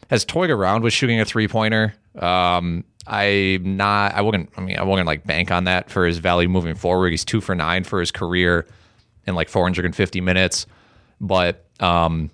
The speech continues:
you know, and I just mentioned for Lonnie Walker not to look too much into advanced stats for guys who haven't seen that much time, but, I mean, he's, his,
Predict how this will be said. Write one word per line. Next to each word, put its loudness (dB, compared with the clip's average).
you 2
know, 4
and 4
I 4
just 0
mentioned 0
for 2
Lonnie 2
Walker 2
not 2
to -4
look 0
too -4
much 0
into 0
advanced 0
stats 2
for -4
guys 2
who -2
haven't -4
seen -2
that 0
much -2
time, 0
but, -2
I -4
mean, 2
he's, 0
his, -2